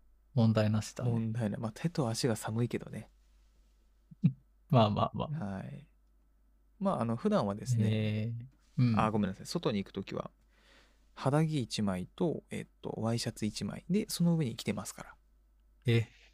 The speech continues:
Speaker 1: それはすごいね。
Speaker 2: えってなりますよね。はい。
Speaker 1: うん。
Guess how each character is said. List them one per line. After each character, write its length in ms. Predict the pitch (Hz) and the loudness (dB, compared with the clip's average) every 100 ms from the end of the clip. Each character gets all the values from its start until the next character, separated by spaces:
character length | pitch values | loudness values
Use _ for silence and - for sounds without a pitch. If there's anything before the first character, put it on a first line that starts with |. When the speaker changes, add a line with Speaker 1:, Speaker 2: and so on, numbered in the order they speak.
| _ _ _ _ | _ _ _ _
Speaker 1:
そ 320 | - - 113 | -8 -4 0
れ 140 | 104 131 | 4 4
は 160 | 135 | 4
す 200 | 131 - | 2 -2
ご 200 | 120 113 | 0 0
い 60 | 98 | 0
ね。 60 | - | 0
Speaker 2:
え 40 | 147 | -2
っ 120 | - | 0
て 80 | 101 | 0
な 100 | 104 | 2
り 80 | 110 | 0
ま 120 | 107 | -4
す 100 | - | -6
よ 100 | 101 | -6
ね。 180 | 95 - _ _ _ _ _ | -8 -10 _ _ _ _ _
は 160 | - 123 | 2 4
い。 80 | 101 | 4
Speaker 1:
う 40 | |
ん。 160 | - | 2